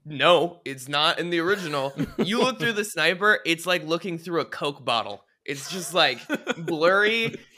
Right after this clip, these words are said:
Speaker 1: and you're drunk, and
Speaker 3: Bro,
Speaker 1: you're
Speaker 3: you're
Speaker 1: just
Speaker 3: gonna,
Speaker 1: like
Speaker 3: you're gonna play the Legendary Edition, you're like, "Oh my God, I can
Speaker 2: This
Speaker 3: see
Speaker 2: is a
Speaker 3: so many
Speaker 2: different game.
Speaker 3: things." <laughs>
Speaker 1: Yeah, it literally, like, is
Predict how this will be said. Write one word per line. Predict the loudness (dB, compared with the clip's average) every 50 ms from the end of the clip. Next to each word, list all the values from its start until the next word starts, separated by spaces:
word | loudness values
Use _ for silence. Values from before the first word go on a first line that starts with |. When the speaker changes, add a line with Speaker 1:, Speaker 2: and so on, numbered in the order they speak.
| -20 -4 2 4
Speaker 1:
and | 6 6 6 6
you're | 4 4
drunk, | 2 0 -2 -4 0 2 4 4 4 2 0 -4
and | -6 -8 -8 -10 -10
Speaker 3:
Bro, | -12 -14 -20 -20 -20 -20 -20 -20 _ 4 6 6
Speaker 1:
you're | 8 8 6
Speaker 3:
you're | 6 4
Speaker 1:
just | 4 4
Speaker 3:
gonna, | 6 6
Speaker 1:
like | 6 6 2 0 -6 -14 _ _ _ _ -20 _ _ -8
Speaker 3:
you're | -6 -4
gonna | -2 -2 -2
play | 0 0 0
the | 2
Legendary | 2 2 2 2 0 0 2
Edition, | 2 0 0 0 -2
you're | 0 0
like, | 0 0 -2 -2 -4
"Oh | -2 -2 -2 -2
my | -2 -4 -4 -6 -6 -10
God, | -8 -4 -2 2 2 4 4 2 2 0
I | -2 -2 -2
can | -2 -4 -6
Speaker 2:
This | -6
Speaker 3:
see | -6 -4 -2 -2
Speaker 2:
is | 0 0 2
a | 2
Speaker 3:
so | 4 4 4
many | 4 4 4 2 0 0
Speaker 2:
different |
game. | 0 0 2 2 0 0 -2 -4
Speaker 3:
things." | -6 -8
<laughs> | -10 -12 -14 -18 -20 -20 -20 _ -20 -14 -6
Speaker 1:
Yeah, | -2 -2 0 0 -2
it | -4 -2 0 0 0 0
literally, | 2 2 4 4 4 4 4 2 2
like, | 2 2 0 0 -2 -10 -18 _ _ _ _
is | -8 -8 -8 -8 -10